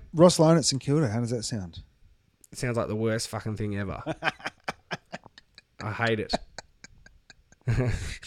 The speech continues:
Speaker 1: <laughs> Tell me more about that.
Speaker 2: I don't want that.
Speaker 1: <laughs> Tell me more.
Speaker 2: <laughs> I
Speaker 1: Why?
Speaker 2: don't, well, I don't
Speaker 1: Why?
Speaker 2: want, I don't, there's no
Speaker 1: <laughs>
Speaker 2: romanticism there with Ross Lyon <laughs> coming back to the Saints. That doesn't make any sense.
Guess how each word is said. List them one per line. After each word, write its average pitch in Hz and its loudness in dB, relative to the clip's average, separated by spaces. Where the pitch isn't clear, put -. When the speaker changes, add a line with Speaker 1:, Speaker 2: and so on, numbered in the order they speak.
Speaker 1:
<laughs> - -14
Tell 170 2
me 175 4
more 170 2
about 123 -2
that. 104 -8
Speaker 2:
I 135 2
don't 160 2
want 113 -2
that. 127 2
Speaker 1:
<laughs> - -20
Tell - -12
me 226 -10
more. - -18
Speaker 2:
<laughs> - -16
I 175 0
Speaker 1:
Why? 185 6
Speaker 2:
don't, 147 2
well, 160 6
I 151 6
don't 185 6
Speaker 1:
Why? 170 4
Speaker 2:
want, 156 2
I 123 2
don't, 175 2
there's 123 2
no 135 4
Speaker 1:
<laughs> - -
Speaker 2:
romanticism 120 -2
there 107 0
with 101 -4
Ross 110 -2
Lyon 107 -4
<laughs> - -
coming 131 4
back 117 0
to 113 -4
the 104 -6
Saints. 101 -4
That 123 -10
doesn't 131 0
make 117 -2
any 113 -4
sense. 98 -8